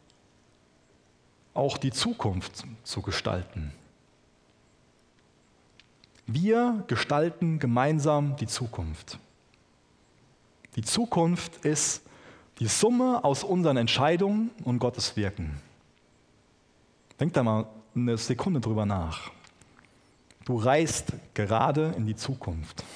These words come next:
Du triffst jetzt Entscheidungen und erntest morgen das, wofür du dich gestern entschieden hast.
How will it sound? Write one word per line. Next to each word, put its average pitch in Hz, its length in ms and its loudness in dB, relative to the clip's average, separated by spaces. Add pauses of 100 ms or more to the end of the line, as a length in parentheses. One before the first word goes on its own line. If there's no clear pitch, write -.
(540)
Du 117 60 -6
triffst 117 340 -4
jetzt 160 360 0
Entscheidungen 104 720 0 (400)
und 107 140 -2
erntest 135 640 0 (160)
morgen 107 640 0 (1040)
das, 143 300 0
wofür 113 240 -2
du 101 80 0
dich 98 180 -2
gestern 117 420 -2
entschieden 98 480 -2
hast. - 400 -10